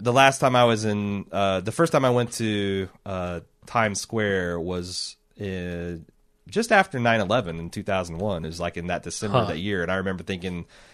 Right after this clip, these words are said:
Speaker 1: "This is how I imagine Tokyo being."
Speaker 2: Right.
Speaker 1: Like, it's kinda clean and safe and, like, colorful, but, like, I,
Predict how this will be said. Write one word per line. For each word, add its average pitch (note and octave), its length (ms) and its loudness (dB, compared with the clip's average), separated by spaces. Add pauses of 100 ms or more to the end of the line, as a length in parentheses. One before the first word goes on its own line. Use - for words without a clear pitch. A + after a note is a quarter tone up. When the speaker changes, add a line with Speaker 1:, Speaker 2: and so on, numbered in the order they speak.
(140)
Speaker 1:
"This A3 160 -2
is C4 80 -2
how E3+ 200 8
I G#2+ 100 10
imagine G#2 320 2
Tokyo D#2+ 440 -2
being." C#2+ 440 -12 (180)
Speaker 2:
Right. A2 260 2 (400)
Speaker 1:
Like, A#2+ 120 0
it's A2+ 180 2 (240)
kinda F#3+ 260 4
clean D3 460 -2
and C#3+ 100 -2
safe B2+ 520 2
and, A#2 120 0
like, B2 220 2
colorful, B2+ 680 4
but, G2+ 240 0
like, G2+ 320 2
I, A2 180 2